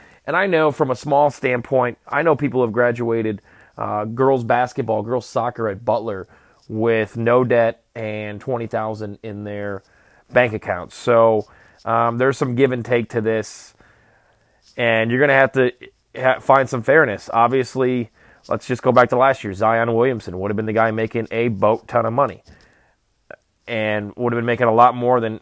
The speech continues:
and, and he's gonna go pro knowing that he's gonna make money. I mean, you know, a lot more money than the guy that's the third guy off the bench playing for Valparaiso University, you know. So there's gonna probably be a taxing that goes into this.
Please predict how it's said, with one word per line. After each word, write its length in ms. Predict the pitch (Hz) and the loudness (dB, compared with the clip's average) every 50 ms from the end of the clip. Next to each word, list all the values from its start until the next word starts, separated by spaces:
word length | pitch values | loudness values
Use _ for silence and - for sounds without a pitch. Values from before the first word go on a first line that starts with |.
| _ | _
and, 160 | 117 117 113 - | -8 -8 -6 -4
and 160 | 123 123 120 | -4 -4 -2
he's 120 | 123 117 | -2 0
gonna 120 | 131 123 123 | 0 0 2
go 140 | 123 127 | 2 0
pro 320 | 120 - - 131 120 123 131 | 0 2 4 4 6 6 4
knowing 220 | 127 120 117 120 | 2 0 -2 -2
that 100 | 120 117 | -2 -4
he's 80 | 113 107 | -4 -6
gonna 120 | 113 110 | -6 -4
make 160 | 110 110 104 | -6 -6 -4
money. 320 | 107 123 135 131 120 110 107 - _ _ _ _ _ _ _ _ _ _ _ _ _ _ - | -4 -4 -4 -4 -4 -8 -10 -14 _ _ _ _ _ _ _ _ _ _ _ _ _ _ -4
I 40 | 123 | -2
mean, 180 | 123 127 120 - - - - - - - _ _ 170 180 _ - | 0 0 -2 -4 -8 -16 -20 -20 -20 -20 _ _ -20 -20 _ -8
you 100 | 135 120 | -4 -4
know, 220 | 113 107 - - - | -4 -4 -4 -4 -2
a 80 | 127 | 0
lot 280 | 123 120 127 131 139 135 | 4 6 6 6 6 6
more 160 | 135 135 135 | 4 2 2
money 180 | 131 131 135 135 | 4 2 0 0
than 240 | 127 127 120 110 - _ - - _ _ _ | 0 -2 -4 -4 -8 _ -20 -20 _ _ _
the 80 | - 117 | -6 0
guy 320 | 107 135 131 131 135 135 | 4 4 6 6 6 6
that's 200 | 127 117 - - | 4 2 -2 -8
the 160 | _ - 127 | _ -10 -10
third 340 | 123 - - 143 135 139 123 | -10 0 2 2 2 4 4
guy 160 | 139 135 135 | 4 6 6
off 160 | 135 131 - | 4 4 2
the 60 | - 120 | -2 0
bench 300 | 110 127 127 127 117 - | 0 0 0 0 -4 -2
playing 240 | - 135 127 120 | -2 0 0 0
for 120 | 107 131 120 | -2 -2 0
Valparaiso 580 | 123 120 120 - 120 117 120 127 131 113 110 | 2 2 2 2 2 0 0 0 0 -2 -4
University, 560 | 107 101 98 92 82 87 90 90 - - 92 92 | -6 -6 -8 -10 -12 -12 -12 -14 -16 -16 -16 -14
you 120 | 90 90 | -14 -12
know. 200 | 92 92 95 92 - _ _ _ _ _ _ _ | -12 -12 -12 -14 -16 _ _ _ _ _ _ _
So 460 | _ - - - 143 131 127 123 123 120 | _ -20 -2 2 4 6 6 6 4 2
there's 180 | 110 123 110 | 0 -4 -4
gonna 160 | 117 120 113 | -4 -4 -6
probably 300 | 107 - 127 127 127 127 | -2 0 0 0 0 0
be 140 | 123 127 131 | -2 -2 -4
a 40 | 120 | -4
taxing 540 | - - 131 135 139 131 - - 143 127 131 | 0 2 2 2 2 0 -2 -6 -8 -6 -6
that 120 | 135 131 | -6 -6
goes 280 | 120 135 135 135 135 127 | -4 -2 -2 -2 -2 -4
into 220 | 131 131 131 127 | -6 -6 -6 -4
this. 380 | 127 127 123 117 - - - | -2 -2 -2 -2 -4 -10 -18